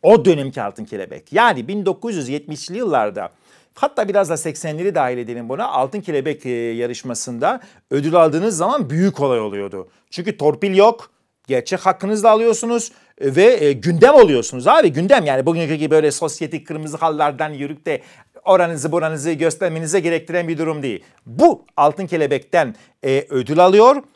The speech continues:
ve, e, başarılarını arttırıyor. Bu ara Ersan Erdoğan adını Google'a yazın. Hani herkesin adını olduğu gibi.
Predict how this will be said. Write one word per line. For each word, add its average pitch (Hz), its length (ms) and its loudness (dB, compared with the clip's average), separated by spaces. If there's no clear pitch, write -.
ve, 190 440 4
e, 165 40 -2
başarılarını 208 760 0
arttırıyor. 127 560 -4
Bu 123 300 2
ara 127 300 4
Ersan 220 400 4
Erdoğan 262 280 2
adını 131 320 0
Google'a 170 440 4
yazın. 110 380 -4
Hani 113 240 -8
herkesin 131 360 -10
adını 117 240 -10
olduğu 113 300 -8
gibi. 104 360 -12